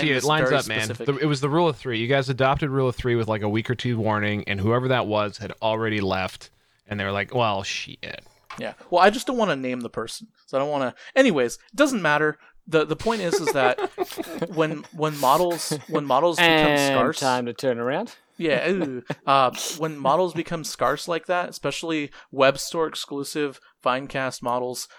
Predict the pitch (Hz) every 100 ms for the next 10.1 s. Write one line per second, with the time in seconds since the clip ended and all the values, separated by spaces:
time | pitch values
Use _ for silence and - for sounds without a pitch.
0 | _ 139 127 123 123 160 180 170 170 143
1 | 151 156 151 135 127 123 - _ 160 147
2 | - 151 147 139 - 139 135 135 131 120
3 | - - 123 - 135 123 127 123 - 120
4 | 113 123 - 123 120 - 127 123 127 143
5 | 139 143 156 165 175 - - 151 165 147
6 | 160 175 - 170 - 143 139 233 220 156
7 | 156 143 147 147 143 139 147 127 127 131
8 | - 127 117 113 120 - - - 131 139
9 | 127 147 127 131 123 120 117 123 - -
10 | -